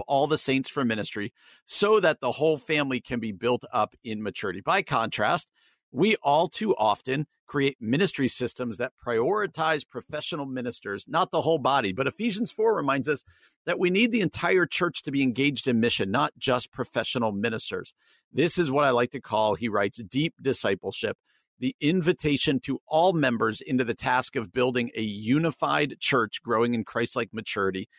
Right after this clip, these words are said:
That's Jesus's mission. And if it's Jesus's mission,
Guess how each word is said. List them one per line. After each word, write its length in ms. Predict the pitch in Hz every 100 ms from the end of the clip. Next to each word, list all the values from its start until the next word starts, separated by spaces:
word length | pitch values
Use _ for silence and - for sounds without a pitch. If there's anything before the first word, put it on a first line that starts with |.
| - _
That's 400 | 117 139 160 -
Jesus's 640 | 185 135 131 127 - 120 113
mission. 360 | 117 - 107
And 100 | 107
if 100 | 101
it's 160 | 104 -
Jesus's 640 | - 151 156 156 147 120
mission, 380 | 117 113 117